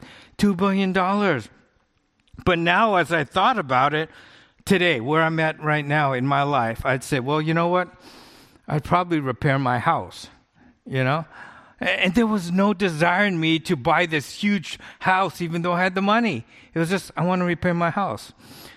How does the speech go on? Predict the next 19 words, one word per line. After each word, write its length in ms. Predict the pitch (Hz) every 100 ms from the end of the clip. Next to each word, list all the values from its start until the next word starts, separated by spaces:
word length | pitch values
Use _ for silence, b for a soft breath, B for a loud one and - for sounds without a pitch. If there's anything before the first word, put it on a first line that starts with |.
| B -
Well, 240 | 156 180
I 140 | 165
would 260 | 170 175 151
replace 520 | 160 - 196 190 -
my 420 | 160 151 147 147 - b b b b
fifteen-year-old 920 | - 185 151 190 165 165 160 151 147 -
car, 480 | 165 170 98 95 - _ b b b b
and 160 | 156 160
not 180 | 180 196
with 160 | 185
a 140 | 180 - _ _ _ -
Aust-, 340 | 127 131 - -
um, 340 | 127 135 123 - _
uh, 420 | - 135 123 123 -
a 120 | 139
Mercedes 680 | 143 135 - 165 156 156 139
or 60 | 139
anything 320 | 147 165 139
that's 300 | 127 117